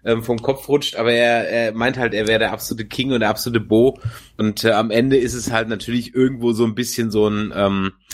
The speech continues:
klassischer amerikanischer, äh, Road-Movie. Am Ende treffen sich alle in Las Vegas zu einem großen, äh, äh, Showdown und, äh, wo, wo dann natürlich der Amish-Junge gegen, ähm,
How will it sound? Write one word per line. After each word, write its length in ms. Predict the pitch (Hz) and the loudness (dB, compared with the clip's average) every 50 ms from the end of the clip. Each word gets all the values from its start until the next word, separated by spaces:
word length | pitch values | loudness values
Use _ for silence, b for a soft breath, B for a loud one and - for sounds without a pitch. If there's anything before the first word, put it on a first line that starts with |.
| B B B B _ _ - | B B B B _ _ -10
klassischer 1000 | - - 113 110 - - 123 110 - - 107 104 101 101 101 101 101 - - - | -2 0 0 0 0 -2 -8 -6 -4 -2 0 0 0 0 0 0 -2 -4 -6 -8
amerikanischer, 1040 | 104 101 107 101 98 98 - - 95 98 110 110 110 95 98 104 101 101 101 101 82 | -6 -4 -2 0 0 0 -2 -2 -2 -2 0 0 0 0 0 0 0 0 0 -2 -2
äh, 260 | 78 92 95 95 92 | -2 -2 -2 -2 -2
Road-Movie. 960 | 92 104 101 104 120 135 131 - 120 127 123 123 117 117 120 120 120 120 B B B B B B | 0 2 4 4 4 2 0 -4 -6 -4 -2 -2 -2 -2 -2 -2 -2 -4 B B B B B B
Am 60 | 120 | -8
Ende 160 | 123 123 123 117 | -4 -4 -4 -4
treffen 300 | - - 117 117 123 123 | -2 -2 -2 -2 -2 -6
sich 220 | 113 113 113 101 | -6 -4 -2 0
alle 140 | 113 117 120 | 2 2 2
in 60 | 113 | 2
Las 240 | 110 110 104 87 90 95 | 2 0 0 0 0 2
Vegas 560 | 110 123 127 127 127 120 120 120 - - - | 2 2 4 4 2 2 0 -2 -6 -12 -10
zu 100 | - 123 113 110 101 _ - - | -8 -6 -6 -8 -10 _ -12 -8
einem 160 | 110 107 104 | -8 -8 -8
großen, 720 | - 92 90 98 110 123 120 - - 113 110 107 107 110 110 | -8 -6 -4 0 0 0 0 0 -2 -4 -4 -2 -4 -4 -4
äh, 320 | 78 101 98 98 101 101 - - B B B B B B B B B | -6 -6 -6 -6 -6 -8 -10 -12 B B B B B B B B B
äh, 220 | - 104 110 95 92 | 0 2 2 2 2
Showdown 840 | - - 110 110 123 131 117 120 110 110 113 113 113 113 110 113 | 0 2 2 2 2 4 4 2 2 2 2 0 0 -2 -2 -4
und, 540 | 117 - 98 104 104 101 98 95 - - - | -6 -6 -6 -6 -4 -6 -6 -8 -8 -4 -2
äh, 200 | 107 104 101 98 | -2 0 0 -2
wo, 180 | 95 98 95 - _ _ _ _ _ _ _ _ _ _ _ - | -4 -8 -10 -12 _ _ _ _ _ _ _ _ _ _ _ -6
wo 80 | 107 | -2
dann 120 | 104 107 101 | -2 0 0
natürlich 320 | 101 95 - 113 104 - | -2 -4 -4 -6 -4 -2
der 160 | - 101 80 82 | -2 -2 0 0
Amish-Junge 560 | 98 107 110 110 107 - 110 110 107 104 98 | -2 0 0 2 2 0 0 0 -2 -4 -4
gegen, 600 | 87 101 104 104 90 101 98 95 95 95 98 101 - | -2 0 0 0 2 2 0 2 0 -2 -4 -4 -2
ähm, 720 | 95 95 90 92 92 90 90 - - - 78 101 98 95 | 2 2 2 2 0 -6 -8 -10 -12 -12 -10 -10 -10 -12